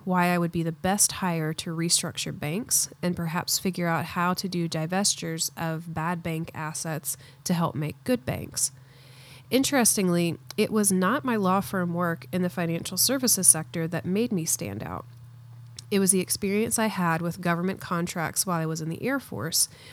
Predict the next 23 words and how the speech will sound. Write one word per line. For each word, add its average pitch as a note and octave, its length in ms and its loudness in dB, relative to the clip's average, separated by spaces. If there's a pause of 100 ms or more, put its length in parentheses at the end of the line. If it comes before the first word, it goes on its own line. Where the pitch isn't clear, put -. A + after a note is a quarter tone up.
that F3+ 160 2
the F3+ 80 0
new F#3 180 2
general F3+ 320 0
counsel F3 480 0
wanted E3 280 2
to F3 140 -2
make E3 140 0
sure F#3+ 280 2
was E3+ 180 0
represented E3+ 640 -2
on F3+ 280 2
this - 220 2
team, F3 420 -2 (540)
along F#3 320 4
with F3 140 0
the F3 80 0
ability D#3+ 400 -2
to - 120 -6
do D#3 160 -4
the - 140 -6
other - 160 -10
work. - 360 -12